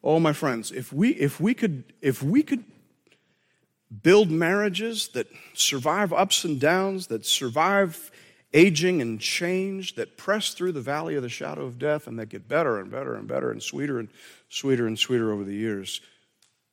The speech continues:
you may have some of those conversations. In fact, I suspect, I very much suspect that you will. You see, there's two things that you can do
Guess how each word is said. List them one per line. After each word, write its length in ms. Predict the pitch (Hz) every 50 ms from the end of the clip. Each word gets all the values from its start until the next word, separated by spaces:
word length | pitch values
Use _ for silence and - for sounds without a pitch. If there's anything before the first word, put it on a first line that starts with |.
| _ _ _ -
you 140 | 120 143 180
may 160 | 190 180 156
have 220 | 147 151 139 120
some 160 | - - 101
of 80 | 92 78
those 160 | 80 80 -
conversations. 1040 | - - - - - - - - - - - - - _ _ - - - - - _ _ _
In 120 | - 107
fact, 240 | 104 123 110 101 -
I 60 | 107
suspect, 500 | 101 - 117 - - - 107 101 - - - _ _ _ _ _ _ _ _ _ _ _ - -
I 60 | 107
very 240 | 104 113 120 117 110
much 360 | 101 95 - - - - -
suspect 560 | - - - - - - 85 85 - - - - _ _ _ _ -
that 200 | 101 92 - -
you 80 | 101 95
will. 320 | 90 98 101 85 67 - - _ _ _ _ _ _ _ _ _ _ _ _ _ _ _ _ _ _ _ _ _ _ _ _ _ _ _ _ _ _ _ _ _ _ - - - - - - - - _
You 80 | - 147
see, 120 | 180 202
there's 120 | 185 160
two 160 | - - 359 359
things 380 | - 277 170 120 107 - -
that 180 | - 120 - -
you 80 | 160
can 160 | 143 - 120 107
do 360 | 104 98 101 131 180 180